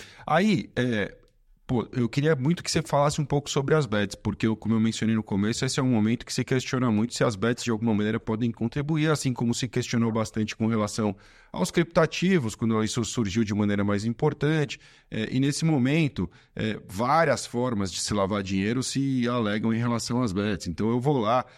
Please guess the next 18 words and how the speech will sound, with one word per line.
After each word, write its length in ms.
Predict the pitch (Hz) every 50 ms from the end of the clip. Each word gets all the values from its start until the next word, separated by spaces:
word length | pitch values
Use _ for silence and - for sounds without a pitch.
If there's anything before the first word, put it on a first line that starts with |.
| - _ _
faço 580 | - - - 117 120 120 117 - - 131 110 - - 117 107 -
um 140 | - 117 117
depósito, 880 | 117 131 127 - - 113 117 123 123 117 113 101 113 - - 127 113 117 - - _ _ -
e 100 | - 117
aí 560 | 117 113 110 113 113 117 117 117 117 113 - -
eu 520 | - 107 110 110 117 117 117 110 104 95 92 - - - - - - -
começo 360 | - 113 110 110 110 - -
a 40 | 120
sacar 440 | - - 123 113 - - 127 120
esse 200 | 120 113 - 120
dinheiro 320 | 107 101 110 110 110 113 113
como 160 | - 117 107
se 120 | - -
fosse, 540 | 107 - - 110 110 - - 117 117 107 92 - - _ _ _
é, 220 | - - 95 90 -
receita 560 | - - 110 107 - - 117 110 - 113 101
de, 400 | 98 95 104 110 107 104 98 90
de 320 | - - 110 101 98 -